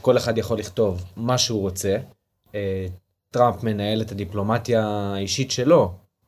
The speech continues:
דרך, אה, חשבון הטוויטר שלו. <laughs> אה, וזה לא רק הוא, זה ראשי ממשלה ונשיאים בכל העולם. היום זה המסרים שנגישים לכל הציבור, כלומר, פעם הדיפלומטיה הייתה מתבצעת בחדרים, בכנסים, בפגישות,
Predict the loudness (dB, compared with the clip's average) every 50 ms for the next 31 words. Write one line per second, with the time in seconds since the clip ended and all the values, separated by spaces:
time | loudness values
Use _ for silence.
0 | _ -6 -2 0 0 0 0 -2 -4 -4 -4 -4 -4 -6 -8 -4 -2 -2 -2 -2
1 | -2 -2 -4 -4 -2 -4 -6 -6 -4 -4 -2 -2 -2 -4 -6 -8 -10 -10 -10 -10
2 | -12 _ _ _ _ _ _ _ _ _ _ _ -2 0 0 2 2 0 0 0
3 | 0 0 -2 -2 -4 -6 -6 -8 -10 -12 -14 _ _ _ _ _ _ _ _ _
4 | _ -10 -10 -10 _ _ _ -2 2 4 6 8 8 8 8 6 4 4 2 2
5 | 2 0 -4 -12 _ _ _ _ _ -10 -2 2 2 4 4 4 2 4 4 4
6 | 4 4 2 2 2 2 0 2 4 4 6 6 4 4 4 2 0 -2 -4 _
7 | _ _ _ _ _ _ -4 -2 0 2 2 2 2 2 2 0 0 -2 -2 4
8 | 6 6 8 8 8 6 4 4 2 2 0 -2 -6 -6 -2 2 4 4 4 4
9 | 2 2 4 4 4 4 4 2 2 2 2 4 4 2 2 0 -2 0 0 0
10 | 0 -2 -8 _ _ _ _ _ _ _ _ _ _ -6 -4 -2 2 2 4 4
11 | 6 4 4 4 4 4 2 4 2 0 0 2 2 2 2 0 0 0 2 0
12 | -2 -2 -10 -4 _ 2 4 4 4 2 -2 -2 0 0 2 2 2 0 2 0
13 | 0 2 2 2 2 2 0 -2 -2 -2 0 2 4 4 2 2 2 2 2 2
14 | 2 0 0 0 2 4 4 4 6 6 6 4 4 2 2 2 4 6 6 6
15 | 6 4 2 0 -2 -4 -2 -2 -2 -2 -2 -2 -4 -6 -6 -8 -6 2 6 6
16 | 6 6